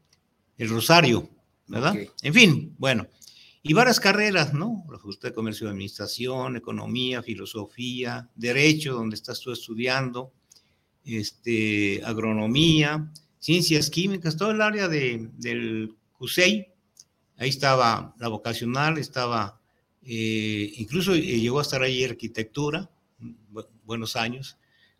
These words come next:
Speaker 1: ingeniería química, ingeniería industrial, ingeniería, este, electrónica, la escuela politécnica, ahí estaba también ubicada, en fin.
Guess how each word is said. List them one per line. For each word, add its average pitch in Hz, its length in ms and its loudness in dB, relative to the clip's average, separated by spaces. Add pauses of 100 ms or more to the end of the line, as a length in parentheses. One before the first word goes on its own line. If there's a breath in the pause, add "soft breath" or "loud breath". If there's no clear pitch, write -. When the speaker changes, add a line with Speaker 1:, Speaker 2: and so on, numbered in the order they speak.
(140)
Speaker 1:
ingeniería 123 640 0
química, 143 400 -2
ingeniería 117 400 0
industrial, 123 540 -2
ingeniería, 117 640 0
este, 95 600 -4 (680)
electrónica, 147 1080 -2 (200)
la 117 80 -2
escuela 147 360 4
politécnica, 139 960 -2 (160)
ahí 113 120 -14
estaba 110 300 -10
también 107 280 -6
ubicada, 107 500 -4
en 107 60 -10
fin. 120 280 -2